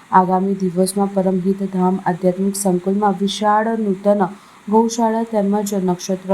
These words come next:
વન અને રાશિ વનનું નિર્માણ થનાર છે. ત્યારે પ્રકૃતિએ પરમાત્માના ભાવ સાથે રાશિ નક્ષત્ર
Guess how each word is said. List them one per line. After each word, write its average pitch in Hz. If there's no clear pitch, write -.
વન 185
અને 208
રાશિ 208
વનનું 220
નિર્માણ 202
થનાર 196
છે. 202
ત્યારે 185
પ્રકૃતિએ 185
પરમાત્માના 226
ભાવ 190
સાથે 196
રાશિ 180
નક્ષત્ર 185